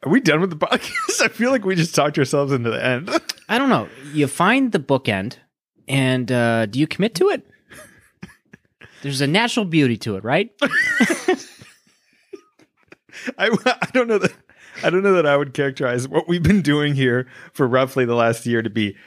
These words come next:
Speaker 1: natural beauty. I would think that maybe, if anything, it was, like, a slow, slow death. <laughs>
Speaker 2: You're being too hard on yourself. <laughs>
Speaker 1: This was inevitable.
Speaker 2: Uh-huh. Yeah.
Speaker 1: Oh, boy. So, anyways, I can't wait until you start dating someone and they hear this,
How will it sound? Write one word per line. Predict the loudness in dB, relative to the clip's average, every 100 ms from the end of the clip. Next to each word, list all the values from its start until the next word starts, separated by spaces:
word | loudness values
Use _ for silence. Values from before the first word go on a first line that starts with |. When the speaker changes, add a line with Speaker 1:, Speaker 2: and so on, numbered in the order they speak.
| -20 -10
Speaker 1:
natural | -2 -2 -2 -4 -6
beauty. | -6 -4 -2 -2 -4 -2
I |
would | 0 2
think | 0 -2
that | -4 -4
maybe, | -2 0 0 -2 -4
if | -4
anything, | -2 0 0
it | 0
was, | 0 0
like, | 2
a | 0
slow, | 0 0 2 4 4 2 -2 _ _ -10
slow | -8 -2 -2 -2
death. | -4 -4 -4 -6 -10 -14 -2
<laughs> | 0
Speaker 2:
You're | 2
being | 0 -2 0
too | -2
hard | 0 -2
on | 0
yourself. | 2 2 2 -2 -6 -10 -20
<laughs> | -20 -20 -20 _ -20 -18 -10 -8 -8 -10 -10 -14 _ _ -20 -20 _ _ _ _ 0
Speaker 1:
This | 0 2
was | 0 0
inevitable. | -2 -2 0 -2 -6 -2 -2 -4 -18 -20 -4
Speaker 2:
Uh-huh. | 0 0 -2 _ _ -2
Yeah. | -2 -2 _ _ -2
Speaker 1:
Oh, | -2
boy. | 2 2 0 -4 -2
So, | 0 2
anyways, | 2 2 0 0
I | -2
can't | 0 0
wait | 2 2 0
until | -2 -2
you | 0
start | -2 -2
dating | -2 -4 -4
someone | -6 -10
and | -12
they | -12
hear | -10 -12
this, | -10 -12